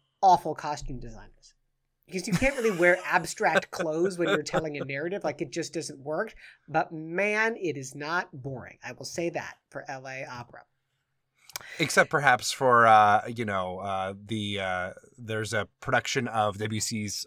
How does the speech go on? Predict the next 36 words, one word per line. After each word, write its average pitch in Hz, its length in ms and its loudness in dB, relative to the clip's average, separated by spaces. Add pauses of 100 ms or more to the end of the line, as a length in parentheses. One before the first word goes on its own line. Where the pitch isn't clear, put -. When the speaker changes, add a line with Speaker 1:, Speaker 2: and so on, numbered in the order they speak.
Speaker 2:
Pelléas 110 380 -2
et 107 40 -6
Mézillands 104 560 -2 (300)
with 175 140 6
a 135 60 2
great 123 460 0
cast, 113 340 4
I 101 60 -4
might 92 240 -6
add. 92 240 -2
Will 117 180 -2
Liverman's 117 460 -2
in 117 120 -2
it, 110 300 -4
uh, 104 120 -8
Susan 110 340 -6
Speaker 1:
Yeah. 98 60 -6
Speaker 2:
Graham, 113 420 -2
Ferruccio 110 240 -8
Speaker 1:
Yeah. 107 80 -2
Speaker 2:
Fornelletto. 104 500 -4 (480)
Um, 101 380 6
but 123 140 6
it's 123 120 -2
gonna 156 140 0
be 147 80 2
directed 131 340 4
by 104 140 4
David 113 360 0
McVicker, 113 720 2
Speaker 1:
Th-, - 140 -2 (100)
this 254 180 2
is 302 120 -4
my 185 140 6
Speaker 2:
who 151 100 4
Speaker 1:
nightmare. 170 440 4